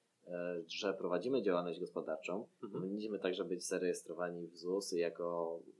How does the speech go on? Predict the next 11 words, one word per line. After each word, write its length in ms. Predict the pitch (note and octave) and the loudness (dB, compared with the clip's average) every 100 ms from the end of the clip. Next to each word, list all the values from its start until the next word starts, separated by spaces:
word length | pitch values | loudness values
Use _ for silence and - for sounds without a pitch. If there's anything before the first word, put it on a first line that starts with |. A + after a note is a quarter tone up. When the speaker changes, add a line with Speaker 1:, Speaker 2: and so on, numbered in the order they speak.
| - | -4
Speaker 1:
płatnicy 420 | F2+ - E2+ - | -4 -4 -8 -10
składek. 340 | - G2+ - - _ _ _ _ _ _ - | 0 2 2 -2 _ _ _ _ _ _ 0
Speaker 2:
Okej. 420 | B2+ B2+ F#2+ F#2+ _ _ _ _ _ _ _ _ _ _ _ _ - | 0 0 -6 -6 _ _ _ _ _ _ _ _ _ _ _ _ -4
Czyli 320 | - B2 C#3 | 4 4 4
po 140 | C#3 | 0
pewnym 280 | A#2+ B2+ B2+ | 2 2 2
okresie 260 | A#2+ A#2+ A#2 | 0 0 2
czasu 480 | A#2 A#2+ D3 C#3 - | 4 4 2 -2 -4
Urząd 220 | B2 C3 | -2 -2
Skarbowy 420 | - A2 A#2 C3+ | 2 2 4 2
może 480 | A#2+ A2 G#2 A2 C3 | 2 2 2 2 2